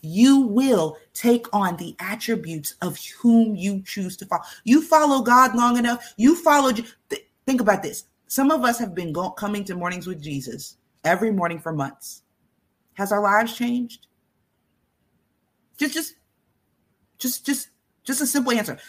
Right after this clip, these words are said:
Has your life changed? Has, have you noticed a change in the way you respond to things? Have you noticed a change in the way, um, that you react? I'm not saying you're perfect, but I'm saying, have you noticed any type of change,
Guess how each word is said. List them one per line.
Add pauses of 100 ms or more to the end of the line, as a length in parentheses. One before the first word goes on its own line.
(120)
Has
your
life
changed? (540)
Has,
have
you
noticed
a
change
in
the
way
you
respond
to
things? (880)
Have
you
noticed
a
change
in
the
way, (200)
um, (120)
that
you
react?
I'm
not
saying
you're
perfect,
but
I'm
saying,
have
you
noticed
any
type
of
change,